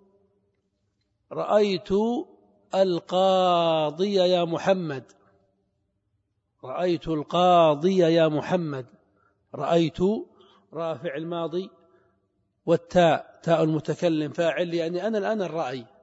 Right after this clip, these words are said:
فأنا الفاعل، تائي تدل علي فاعل،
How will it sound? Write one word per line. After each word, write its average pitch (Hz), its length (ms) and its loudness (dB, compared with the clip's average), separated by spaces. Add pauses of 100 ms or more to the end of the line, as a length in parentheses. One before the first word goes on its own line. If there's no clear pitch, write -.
(380)
فأنا 185 300 -6
الفاعل، 131 500 -4 (360)
تائي 240 460 0 (480)
تدل 208 340 -2
علي 175 480 0
فاعل، 135 340 0